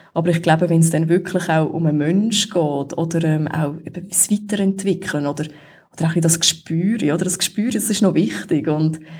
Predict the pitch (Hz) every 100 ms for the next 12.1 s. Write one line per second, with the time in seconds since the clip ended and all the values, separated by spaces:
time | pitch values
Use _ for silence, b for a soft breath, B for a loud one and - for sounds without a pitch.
0 | B - 165 165 165 165 202 - 175 170
1 | 165 - 196 202 220 - 185 - 196 220
2 | - 190 151 139 165 165 165 165 185 214
3 | 202 185 147 123 147 165 196 - - 180
4 | 165 180 190 202 196 202 135 - 160 165
5 | 156 156 151 151 107 - - - 247 359
6 | - 190 180 180 196 214 - - - B
7 | B B B 202 - 220 214 - - -
8 | - b b _ 185 175 170 185 180 196
9 | 254 302 240 190 196 - 202 208 220 240
10 | 165 156 - 190 160 143 160 165 208 214
11 | 208 196 165 - 156 175 - - 123 151